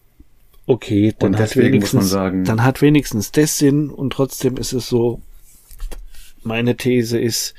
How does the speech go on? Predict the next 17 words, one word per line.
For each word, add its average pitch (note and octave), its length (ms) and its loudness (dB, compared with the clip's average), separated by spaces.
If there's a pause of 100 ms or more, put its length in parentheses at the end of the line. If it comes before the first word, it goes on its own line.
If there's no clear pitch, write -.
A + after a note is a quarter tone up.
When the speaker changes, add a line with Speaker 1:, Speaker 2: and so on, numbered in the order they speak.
(540)
Speaker 1:
wenn A#2 280 0
du A2+ 260 0
in G#2 440 -4 (300)
eine G#2+ 280 -4
so C#3+ 360 0
schwere A2+ 600 -2
Abhängigkeitserkrankung G#2 1200 -6
reinkommst, G2+ 800 -8 (360)
hattest - 420 -6
du A2+ 80 2
vorher A2+ 500 0
schon, G2+ 560 -2 (100)
ähm, G2+ 540 -4 (680)
Störungen A2+ 760 2
psychischer G#2+ 640 -2
Art, F#2 480 -10
Depressionen, G#2+ 1040 -2